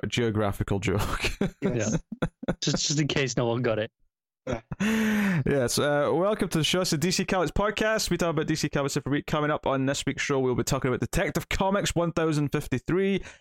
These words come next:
Speaker 1: Nightwing eighty-nine, Wonder Woman seven eight four, The Flash seven seven nine, Batman The Night issue two, and Supergirl Women of Tomorrow issue eight.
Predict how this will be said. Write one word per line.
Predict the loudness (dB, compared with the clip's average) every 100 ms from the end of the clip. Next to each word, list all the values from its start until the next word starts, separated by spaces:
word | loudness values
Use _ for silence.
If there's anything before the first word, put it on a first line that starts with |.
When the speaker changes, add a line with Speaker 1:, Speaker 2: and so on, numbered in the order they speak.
| -6
Speaker 1:
Nightwing | -2 0 2 2 2
eighty-nine, | 2 2 2 2 2 0
Wonder | 0 0 2 2
Woman | 2 2
seven | 2 0 0 0
eight | -2
four, | -2 0 0 0
The | -2
Flash | -2 0 0 0 0
seven | -2 0
seven | -2 0 0 2
nine, | 2 2 0 0 0
Batman | 0 -2 0 0 2 2
The | 2
Night | 2 2 0
issue | 0 -2 -4
two, | -2 0 0 -2 -6 _ -8
and | -4 -2
Supergirl | -2 -2 0 0 2 0 0
Women | 0 0
of | -2 -2
Tomorrow | -2 0 2 2 0 0
issue | -2 0 0 0
eight. | 0 0 -2 -4